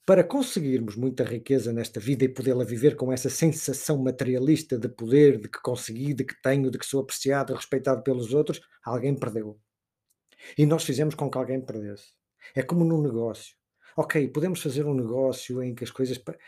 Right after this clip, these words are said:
as coisas podem ser um, uma certa riqueza, é como para o fornecedor e um cliente.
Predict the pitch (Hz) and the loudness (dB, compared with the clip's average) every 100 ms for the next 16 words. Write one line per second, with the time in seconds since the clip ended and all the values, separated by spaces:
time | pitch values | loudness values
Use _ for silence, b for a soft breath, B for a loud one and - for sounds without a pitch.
0 | B - - 147 147 - b b _ _ | B -12 0 2 2 -6 b b _ _
1 | _ _ 165 151 147 - 151 151 - 151 | _ _ 2 4 2 0 0 0 -2 -4
2 | 139 147 143 135 131 175 165 135 139 127 | -2 -6 -4 -6 -2 0 2 0 -4 -4
3 | 135 135 120 - 156 135 127 135 151 123 | -4 -4 -10 -2 0 0 -4 -4 -2 -4
4 | 104 - | -10 -20